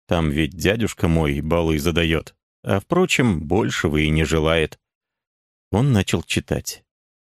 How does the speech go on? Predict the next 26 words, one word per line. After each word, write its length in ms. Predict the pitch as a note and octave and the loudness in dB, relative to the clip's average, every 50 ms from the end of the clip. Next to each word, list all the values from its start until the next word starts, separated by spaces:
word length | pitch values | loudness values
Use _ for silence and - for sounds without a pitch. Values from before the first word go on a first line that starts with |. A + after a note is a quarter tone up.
| _ - | _ -4
Вильгельм 680 | E2+ E2 F2+ F#2+ F2 E2 D#2+ F#2 B2+ D#3+ D#3+ D3 C#3+ | -2 2 2 2 2 2 2 2 2 4 4 2 2
сидел 400 | B2+ - - A2+ F2+ G2+ C3 B2+ | 2 2 0 2 2 2 2 2
как 240 | - - A2+ - - | 2 0 -2 -2 -2
прикованный. 840 | - A2+ A2 - - G#2 G2+ F#2+ D#2+ D2+ D2+ D2 C#2+ C2+ C2+ - - _ _ _ _ _ _ - | -2 -4 -4 -2 0 0 0 2 2 0 0 0 0 -2 -4 -6 -10 _ _ _ _ _ _ -8
Щеки 420 | - - - - G#2+ G2+ - - | -4 -2 0 2 0 0 2 0
его 260 | F2 D#2+ D#2+ E2+ F#2 | 0 0 2 0 0
горели. 580 | D#2 D2+ F2 F2 F#2 F#2+ F2+ D#2+ C#2 C#2 - - _ _ _ _ _ _ _ _ _ _ _ - | 0 2 0 2 2 2 2 2 0 -2 -4 -6 _ _ _ _ _ _ _ _ _ _ _ -2
Молодой 400 | F2 E2+ E2+ F2 E2+ A2 A#2+ - | 0 2 2 2 2 2 2 2
человек, 500 | - A#2+ A2 A2+ G#2+ A2 C3 C3+ C3 - | 2 2 2 4 4 4 2 2 2 2
на 180 | F#2+ F#2+ G2 | 2 2 2
балу 300 | F2+ G2+ G2 G2+ C3 C3+ | 2 2 2 2 2 2
которого 420 | - - F#2 - G#2 G2+ G2 F#2 G2 | 2 0 0 2 2 2 2 4 2
никто 300 | G#2+ G2+ - - B2 A2+ | 2 2 0 0 2 2
не 120 | A2+ G#2+ | 2 2
слушал, 680 | - - G2+ A2 C3 D3 C3 - - E2+ D2+ A#1+ - _ _ _ _ _ _ _ _ _ | 2 0 0 2 2 2 0 0 0 -2 -2 -2 -6 _ _ _ _ _ _ _ _ _
яд 360 | - A#2+ A2+ G2 A2 A#2+ A#2 - | -2 0 2 2 2 2 0 0
которого 480 | - G#2+ - A#2 A2+ A2 G2+ G#2+ G#2 | -2 0 2 2 2 2 2 2 2
был 240 | F2+ F#2 A2+ G#2+ F#2 | 2 2 2 2 4
растрачен 680 | E2 F#2 F#2 - - - G2 F#2 G2 G#2 - A#2 F#2+ D#2+ | 2 2 0 -2 -2 -2 0 0 0 2 2 0 0 0
впустую 840 | - - _ - A#2+ G2+ - - - - C3 D#3 F3 D#3 B2+ A#2 | -4 -6 _ -2 -2 0 0 -2 0 2 2 4 4 4 4 2
в 80 | F2+ D#2 | 0 0
залах. 540 | C#2 E2+ G2 F#2 D#2+ D2 C#2+ - - - _ _ _ _ _ _ _ _ _ - | 0 2 2 2 2 0 -2 -4 -6 -14 _ _ _ _ _ _ _ _ _ -2
Кюхле 440 | - A#2+ A#2 G#2 - G2+ F#2+ G2 | 0 2 2 2 2 2 2 2
видел 440 | F2 C#2+ E2+ A2 G#2 F2 G2+ G2 F2 | 2 2 2 2 2 2 2 0 0
то 220 | - - G#2+ A2 A2 | 0 0 2 2 2
Александра, 800 | F#2+ G2 - - - - F#2+ F2+ G2+ G#2+ G2+ F2 F2 F2+ E2 | 2 0 -2 -4 -2 0 0 2 2 2 2 2 2 0 0